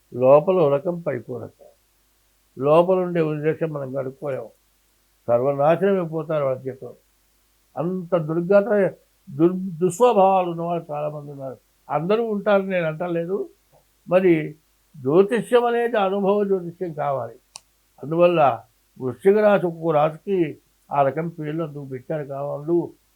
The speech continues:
అనేది నేను ఇప్పుడు అర్థం చేసుకుంటున్నా. ఈ వృశ్చిక రాశికి అర్ధాష్టమ శని, ఈ అర్ధాష్టమ శని వల్ల సమస్యలు బాగా ఎక్కువగా ఉంటాయి. ఏకాదశంలో కేతు ఉన్నాడు, సప్తమంలో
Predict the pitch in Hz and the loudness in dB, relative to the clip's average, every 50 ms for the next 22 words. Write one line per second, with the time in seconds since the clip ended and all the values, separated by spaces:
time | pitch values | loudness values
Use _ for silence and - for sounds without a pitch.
0 | _ 151 156 165 185 190 196 202 214 208 208 190 151 127 - 160 147 143 135 147 | _ -2 0 2 4 4 4 4 2 0 0 0 -2 -4 -8 -6 -6 -6 -2 0
1 | 185 202 196 170 151 - _ 151 143 135 147 139 139 123 123 - _ _ _ _ | -2 0 0 -4 -8 -10 _ -18 -18 -18 -16 -12 -12 -12 -12 -12 _ _ _ _
2 | _ _ _ _ _ 143 151 156 147 143 135 - _ 180 180 170 165 165 160 - | _ _ _ _ _ -2 0 0 0 -4 -8 -4 _ 0 2 2 4 2 2 0
3 | - - _ 208 220 311 311 - _ _ _ _ _ _ _ _ _ 143 139 139 | -4 -8 _ -8 -8 -8 -10 -14 _ _ _ _ _ _ _ _ _ 0 0 0
4 | 135 131 120 143 165 180 170 - - _ _ 202 196 196 170 - 143 147 127 127 | 0 0 0 0 2 2 2 0 0 _ _ -2 -2 -2 -4 -6 -8 -10 -10 -12
5 | 123 135 _ _ _ _ - - - - 151 156 160 156 147 139 139 131 151 170 | -14 -16 _ _ _ _ -16 -14 -14 -12 -4 0 2 4 4 2 2 2 4 4
6 | 190 180 180 185 196 185 170 175 185 185 208 220 233 233 214 196 165 139 131 131 | 4 4 2 -2 -4 -4 -4 -4 -2 -2 0 2 2 2 4 4 2 2 0 -4
7 | - _ _ _ _ _ _ _ _ 127 131 131 139 131 - _ 190 190 185 165 | -8 _ _ _ _ _ _ _ _ -4 -2 -2 -2 -4 -2 _ 2 2 2 4
8 | 139 139 143 147 170 170 160 131 - 180 160 160 151 143 139 135 131 - 135 120 | 4 2 4 4 4 2 2 0 -2 -6 -6 -4 -4 -4 -4 -6 -10 -10 -10 -10
9 | 107 - _ _ _ _ _ _ _ _ _ 120 135 151 151 151 165 165 165 156 | -12 -14 _ _ _ _ _ _ _ _ _ -4 -2 -2 -2 0 2 2 2 2
10 | 131 135 156 170 180 190 208 233 - - _ _ _ _ _ _ _ _ 165 175 | -2 -6 -4 0 2 2 2 2 -2 -8 _ _ _ _ _ _ _ _ 8 8
11 | 196 196 202 190 175 170 165 160 160 151 147 143 127 117 107 - _ _ _ _ | 8 8 6 0 -2 -2 -2 0 2 2 2 2 0 -4 -6 -10 _ _ _ _
12 | _ _ _ _ _ _ - 143 139 143 - _ 202 190 196 196 190 196 202 220 | _ _ _ _ _ _ 2 2 2 2 2 _ 0 2 4 4 4 4 4 4
13 | 233 254 - | 2 0 -2